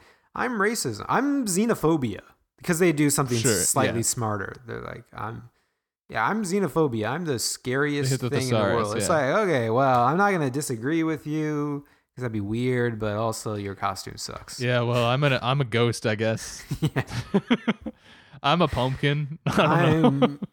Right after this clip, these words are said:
Speaker 1: yeah. Well, that's when you throw out one of the things we suggested earlier. I'm, uh, you gotta be smart. You found out that your girlfriend, you know,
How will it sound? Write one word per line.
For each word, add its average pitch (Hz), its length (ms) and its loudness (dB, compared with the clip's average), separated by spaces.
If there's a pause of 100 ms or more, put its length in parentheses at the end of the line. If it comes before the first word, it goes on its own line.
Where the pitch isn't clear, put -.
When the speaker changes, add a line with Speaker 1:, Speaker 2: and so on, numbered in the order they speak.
(120)
Speaker 1:
yeah. 117 280 -4 (160)
Well, 147 240 2
that's 170 200 -2
when 208 140 0
you 202 100 0
throw 180 280 0
out 160 240 2
one 131 100 -2
of 143 120 -6
the 131 260 -2 (160)
things 127 320 -6
we 127 100 -4
suggested 123 480 -6
earlier. 104 300 -2
I'm, 113 320 -4
uh, 107 340 -4
you 120 80 -8
gotta 113 160 -6
be 110 80 -6
smart. - 680 0 (440)
You 131 100 -2
found 165 280 2
out 151 200 2
that 156 120 0
your 127 140 -4
girlfriend, 131 800 -2 (520)
you 131 120 -2
know, 104 280 -8